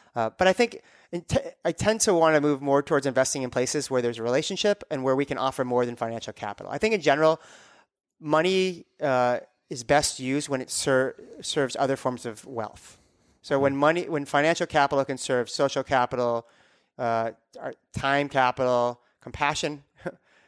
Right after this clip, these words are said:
Speaker 1: compassion capital, and, uh, other forms of material capital, it, that's the best way to use it. So
Speaker 2: Mm-hmm.
Speaker 1: if I, if it's just a choice of investing something 'cause it's a high return, I'm probably not gonna do it. But if there's an investment in someone 'cause I, there's a relationship there that we can
Speaker 2: Mm-hmm.
Speaker 1: collaborate on, and we can learn from each other and sort of create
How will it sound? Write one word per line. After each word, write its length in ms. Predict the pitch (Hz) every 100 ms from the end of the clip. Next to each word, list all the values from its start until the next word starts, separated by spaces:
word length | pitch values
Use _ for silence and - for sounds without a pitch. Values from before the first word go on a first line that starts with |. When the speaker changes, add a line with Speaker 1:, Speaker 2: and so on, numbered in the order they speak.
| _
Speaker 1:
compassion 460 | 151 147 156 165 156
capital, 600 | 156 147 160 147 143 139 -
and, 420 | 135 127 123 123
uh, 220 | 127 117
other 100 | 147
forms 200 | 143 147
of 60 | 135
material 320 | 127 139 131
capital, 320 | 123 117 120 117
it, 160 | 123
that's 220 | - 143
the 80 | 143
best 180 | 127 -
way 80 | 117
to 60 |
use 200 | 110 113
it. 140 | 104 -
So 200 | - 127
Speaker 2:
Mm-hmm. 120 | 117 110 _
Speaker 1:
if 100 | 147
I, 80 | 151 175 -
if 60 | 165
it's 120 | 156
just 160 | 196 180
a 60 |
choice 300 | - 160 160
of 100 | 139
investing 420 | 131 131 139 151 135
something 220 | 151 147
'cause 100 | 139
it's 120 | 123
a 100 | 120 131
high 80 | 127
return, 440 | 127 135 135 151 170
I'm 100 | 127
probably 220 | - 135
not 80 | 131
gonna 120 | 127
do 100 | 123
it. 60 | 120
But 80 | 123
if 20 |
there's 140 | 135
an 60 | 127
investment 400 | 120 135 - 156
in 40 |
someone 220 | 131 147 147
'cause 80 |
I, 100 | 131 117
there's 180 | 127 117
a 40 |
relationship 460 | 117 123 143 160 -
there 280 | 160 170
that 140 | 160 127
we 60 |
can 100 | - 120
Speaker 2:
Mm-hmm. 80 | 123
Speaker 1:
collaborate 460 | 117 120 127 139 151
on, 300 | 165 175 185 _ - - _
and 80 | 135
we 80 | 135
can 120 | 123
learn 120 | 131
from 120 | -
each 100 | 156
other 280 | 165 165 170
and 200 | 165 135
sort 180 | - 131
of 120 | 117
create 260 | - 131